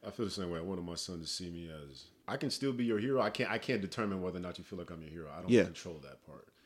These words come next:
Speaker 1: But I want you to know your hero isn't perfect.
Speaker 2: Absolutely.
Speaker 1: That's what I wanted him to know. And so it either A, keep me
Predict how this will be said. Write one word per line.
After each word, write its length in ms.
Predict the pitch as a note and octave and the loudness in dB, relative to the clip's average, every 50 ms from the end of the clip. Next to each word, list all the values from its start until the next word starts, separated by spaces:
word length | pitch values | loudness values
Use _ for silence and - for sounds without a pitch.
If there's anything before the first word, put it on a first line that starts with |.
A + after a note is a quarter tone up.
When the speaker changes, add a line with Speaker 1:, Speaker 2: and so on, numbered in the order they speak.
| _ _ _ - - | _ _ _ -2 2
Speaker 1:
But 120 | G#2+ G2+ | 4 4
I 40 | G2+ | 4
want 220 | G2+ A#2 A#2+ G#2+ | 4 2 0 0
you 60 | G#2+ | 0
to 60 | G2+ G#2+ | 0 0
know 100 | G#2 G2+ | 0 0
your 160 | F#2+ F#2 F2+ | 0 0 -2
hero 460 | E2+ G#2 G#2 G2+ F#2+ F2 E2+ E2 E2 - | 0 0 0 2 0 0 -2 -4 -8 -6
isn't 220 | G#2+ G2+ F2 E2 - | -6 -6 -6 -6 -8
perfect. 480 | F2+ F2+ E2 - - - - _ _ _ _ _ _ _ - - - | -8 -10 -10 -10 -12 -20 -20 _ _ _ _ _ _ _ -8 -2 2
Speaker 2:
Absolutely. 500 | G2+ G2 F#2+ G2 F#2+ G2 F#2+ F2+ F2 D2+ | 2 2 2 2 0 0 0 2 2 4
Speaker 1:
That's 240 | G#2 A2 A2+ - G#2 | 4 4 4 2 2
what 100 | G#2 F#2+ | 0 0
I 40 | |
wanted 280 | F2+ F#2+ F#2 F#2 F2+ E2+ | 0 -2 -4 -4 -6 -6
him 120 | F2 E2+ D#2+ | -6 -8 -8
to 60 | D#2 | -10
know. 300 | D#2+ D2+ C2+ B1+ B1 C#2+ - _ _ - | -10 -12 -16 -18 -20 -20 -20 _ _ -18
And 440 | - D2+ D2 D2+ C#2+ C#2 C#2 C2+ C2+ C2+ _ _ - | -16 -14 -14 -12 -12 -14 -14 -16 -16 -20 _ _ -14
so 500 | - - G#2 G2 F2+ F2 E2 D#2+ D#2+ - - - - _ _ _ _ _ - | -8 -4 -2 0 0 0 -2 -4 -6 -10 -12 -18 -20 _ _ _ _ _ -2
it 300 | A2+ A2 G2+ A2 G#2 G2+ - | 0 2 4 4 4 4 4
either 300 | A#2 A2+ G2+ G2 F#2+ - - | 2 4 4 4 4 2 4
A, 380 | A2 A2 A2+ A#2 B2+ C3+ D#3 - - _ _ - | 4 4 4 4 2 0 -2 -6 -12 _ _ -10
keep 260 | - - A#2+ A#2+ - | -6 -4 -4 -2 -2
me 240 | B2 A#2+ B2 A#2+ | -4 -4 -4 -6